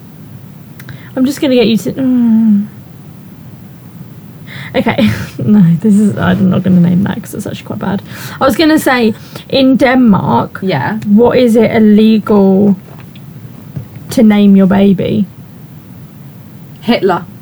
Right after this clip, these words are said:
Speaker 1: Mm, that, it was really bad question.
Speaker 2: Oh. A number.
Speaker 1: No.
Speaker 2: What? Adolf.
Speaker 1: No.
Speaker 2: <laughs>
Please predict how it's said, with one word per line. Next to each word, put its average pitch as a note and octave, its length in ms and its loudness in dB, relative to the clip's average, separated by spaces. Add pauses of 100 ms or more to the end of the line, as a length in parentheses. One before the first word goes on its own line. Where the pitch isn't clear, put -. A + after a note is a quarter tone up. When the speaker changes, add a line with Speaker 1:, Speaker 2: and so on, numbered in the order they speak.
(500)
Speaker 1:
Mm, A#3 920 4 (640)
that, C#4 220 0
it C4+ 180 2
was B3+ 200 0
really C4 440 2
bad G#3+ 360 2
question. G#3+ 800 0 (400)
Speaker 2:
Oh. E3+ 340 -2 (1300)
A A3+ 60 4
number. A3+ 580 4 (1600)
Speaker 1:
No. A#3 600 2 (1300)
Speaker 2:
What? F4 300 -12 (540)
Adolf. G#3+ 680 -2 (400)
Speaker 1:
No. C4 800 2
Speaker 2:
<laughs> - 40 -6